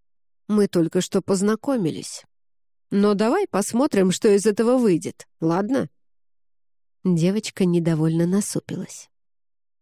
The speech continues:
«Вернее, думаю, твоя мама хотела бы, чтобы мы стали друзьями»,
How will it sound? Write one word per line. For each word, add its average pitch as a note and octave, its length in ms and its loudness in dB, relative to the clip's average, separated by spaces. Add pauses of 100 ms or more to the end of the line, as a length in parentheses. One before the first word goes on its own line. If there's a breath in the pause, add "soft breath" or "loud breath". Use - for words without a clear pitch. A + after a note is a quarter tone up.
(200)
«Вернее, F#3 720 2
думаю, F3+ 460 0
твоя F3 340 0
мама F3 420 -2
хотела A3 500 -2
бы, G3+ 120 0
чтобы G3+ 380 -2
мы A3+ 340 0 (480)
стали C#4 420 0
друзьями», A3 800 -2